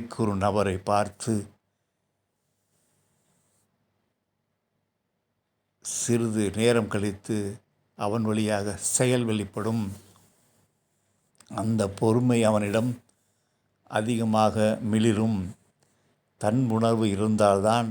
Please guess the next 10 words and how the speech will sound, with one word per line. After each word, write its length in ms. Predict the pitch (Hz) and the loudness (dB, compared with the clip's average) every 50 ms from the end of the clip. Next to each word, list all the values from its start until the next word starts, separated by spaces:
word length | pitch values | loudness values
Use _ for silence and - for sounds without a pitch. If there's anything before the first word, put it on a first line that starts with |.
| 110 - _ _ | -8 -14 _ _
இந்த 180 | - 104 98 101 | -10 -6 -4 -4
பொறுமை 500 | 98 98 - 113 113 120 123 117 113 110 | -4 -2 0 0 0 0 0 0 0 2
வரும். 380 | 104 98 104 104 107 113 110 101 92 90 - _ _ _ _ _ _ _ _ _ _ _ _ _ _ _ _ _ _ _ _ - | 2 2 2 2 0 0 -2 -4 -6 -8 -12 _ _ _ _ _ _ _ _ _ _ _ _ _ _ _ _ _ _ _ _ -8
தன் 200 | - 107 117 127 123 | -4 -2 0 0 2
முனைப்பு 520 | 120 117 110 113 113 117 120 117 117 - 113 104 | 2 2 2 2 4 4 2 2 0 0 0 2
இருந்தால் 560 | 98 95 98 95 98 95 101 107 113 113 117 120 - - _ _ _ _ _ _ _ _ _ _ _ _ _ _ - - - - - _ _ _ - 123 120 113 113 107 | 2 2 0 0 0 0 2 2 0 0 -2 -6 -12 -20 _ _ _ _ _ _ _ _ _ _ _ _ _ _ -16 -14 -14 -14 -16 _ _ _ -8 -6 -4 -2 0 2
மனம், 400 | 107 110 110 113 117 117 117 113 117 120 - _ _ _ _ _ _ - | 2 4 4 4 2 2 0 -2 -4 -8 -12 _ _ _ _ _ _ -6
அவனது 380 | - 107 104 110 104 101 95 98 | -2 -2 0 0 -2 -2 -2 0
ஆணவ 340 | 98 101 104 113 113 113 110 107 104 | 0 2 2 2 2 2 0 0 -2
மனம் 360 | 95 92 98 98 107 110 113 | -2 -4 -4 -4 -4 -4 -4